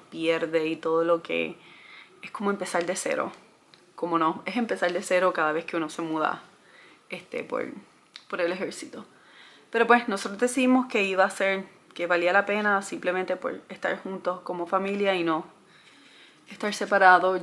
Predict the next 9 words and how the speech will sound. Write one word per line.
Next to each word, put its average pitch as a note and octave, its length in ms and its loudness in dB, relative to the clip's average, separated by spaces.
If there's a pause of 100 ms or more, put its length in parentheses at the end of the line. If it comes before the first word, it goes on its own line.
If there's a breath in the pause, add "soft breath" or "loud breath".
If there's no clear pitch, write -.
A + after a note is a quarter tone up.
John F3+ 300 -2
por F3+ 240 -6
un F#3+ 80 -4
sitio A#3+ 540 0
y G3 80 -2
nosotros, F#3 500 -4
este, - 420 -4 (960 soft breath)
por E3+ 400 2 (960 soft breath)
allá E3+ 400 4